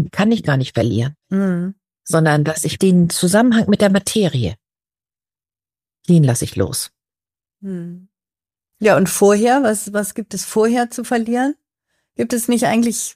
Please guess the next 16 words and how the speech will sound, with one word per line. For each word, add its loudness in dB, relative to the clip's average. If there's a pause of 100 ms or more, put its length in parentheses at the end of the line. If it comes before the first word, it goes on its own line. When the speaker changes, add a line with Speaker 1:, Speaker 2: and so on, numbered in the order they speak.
(120)
Speaker 2:
meistens 0
doch 0
nur 2
zuzugewinnen, -2 (220)
wenn 4
man 4
es -4
denn 0 (720)
gut 0
meint? 2 (840)
Speaker 1:
Wenn 2
wir 2
uns 0
zeigen? 2 (260)
Speaker 2:
Mhm. -4 (1700)
Speaker 1:
Ja, 2